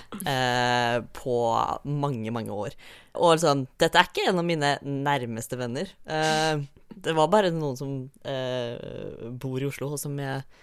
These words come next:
kunne tenke meg å, eh, f-, få litt kontakt med igjen. Så jeg var sånn, «La meg bare fortelle deg om liksom alt jeg sliter med, <laughs> fordi lockdown har vært hardt.» Så det, nei, men,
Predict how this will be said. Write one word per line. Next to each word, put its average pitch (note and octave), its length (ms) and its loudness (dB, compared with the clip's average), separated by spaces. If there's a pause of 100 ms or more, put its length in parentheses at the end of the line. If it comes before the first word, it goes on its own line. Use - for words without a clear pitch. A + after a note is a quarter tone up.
(280)
kunne C3+ 220 -4
tenke C3 280 -6
meg A2+ 100 -6
å, A2+ 240 -6 (220)
eh, A#2+ 500 -10 (320)
f-, - 240 -14
få - 180 0
litt D3 220 0
kontakt C#3 320 -2
med B2+ 140 -2
igjen. F#3 120 0
Så - 120 -2
jeg D#3+ 40 2
var D#3 140 2
sånn, D3 180 0 (140)
«La C4 140 12
meg C#4+ 180 4
bare G3 160 10
fortelle C3 400 0
deg C3+ 160 4
om C#3 80 0
liksom B2 340 0 (120)
alt C#3 340 2
jeg C3 140 2
sliter - 340 2
med, - 80 0 (200)
<laughs> - 120 -2
fordi D#3+ 240 10
lockdown F#3 400 8 (240)
har D#3 80 6
vært G#4 400 6
hardt.» - 320 2 (1400)
Så - 160 -6
det, F3 160 2 (640)
nei, F#3 240 4 (160)
men, G3 140 2